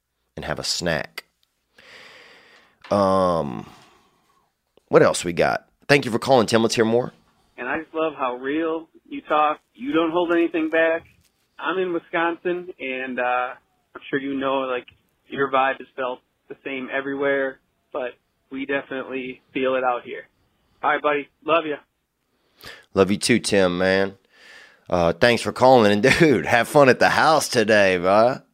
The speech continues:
Speaker 1: If, wa-, if the ladies out there working, <sighs> dude, get a slip and slide. Sell the fucking furniture, dude, online.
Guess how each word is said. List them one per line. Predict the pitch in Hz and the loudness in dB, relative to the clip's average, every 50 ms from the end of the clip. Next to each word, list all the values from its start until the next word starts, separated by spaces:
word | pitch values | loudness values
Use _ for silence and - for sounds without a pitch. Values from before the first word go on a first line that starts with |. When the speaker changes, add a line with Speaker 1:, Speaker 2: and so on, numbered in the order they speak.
| _ _ _ - | _ _ _ -4
Speaker 1:
If, | 85 92 - 82 | -4 -4 -4 -4
wa-, | 92 87 110 - - | -6 -4 -4 -4 -2
if | 95 104 95 78 | -2 -4 -2 -2
the | 87 87 | -2 -4
ladies | 90 98 110 117 127 117 120 117 113 139 | -2 0 2 2 2 0 -2 -4 -2 -2
out | 131 127 123 - | -2 -2 0 0
there | 131 117 113 104 | 2 2 2 4
working, | 98 113 143 156 165 160 - - 196 185 180 175 _ - | 4 4 4 4 2 2 -2 -10 -10 -10 -12 -18 _ -16
<sighs> | - - - - - - - - - - - - - - _ _ _ _ _ _ _ _ _ _ _ _ _ _ _ _ _ - | -14 -12 -12 -12 -14 -16 -16 -16 -18 -18 -20 -20 -20 -20 _ _ _ _ _ _ _ _ _ _ _ _ _ _ _ _ _ -2
dude, | - 170 190 139 113 | 0 0 0 0 2
get | 131 143 160 | 4 4 4
a | 165 147 | 4 2
slip | - - 151 180 185 175 180 | 2 2 4 6 4 4 4
and | 175 170 160 | 0 -2 -2
slide. | - - 160 156 151 147 139 107 87 80 69 - _ _ _ _ _ _ _ _ _ _ _ _ _ | 0 0 0 0 2 0 0 0 -2 -6 -8 -12 _ _ _ _ _ _ _ _ _ _ _ _ _
Sell | - - - - 156 151 151 156 156 | -6 -4 0 2 4 4 4 4 2
the | 156 143 | 2 0
fucking | 135 160 165 156 - 170 151 | 0 -4 -4 -2 -2 -4 -2
furniture, | - 156 170 175 180 180 180 - - 143 147 | 0 2 4 4 4 2 0 -2 0 -2 -2
dude, | 135 135 147 156 160 156 | 2 2 4 4 4 4
online. | 156 156 156 156 160 160 165 170 180 175 160 104 78 - | 4 2 2 2 0 0 0 0 -2 -2 -2 -4 -6 -10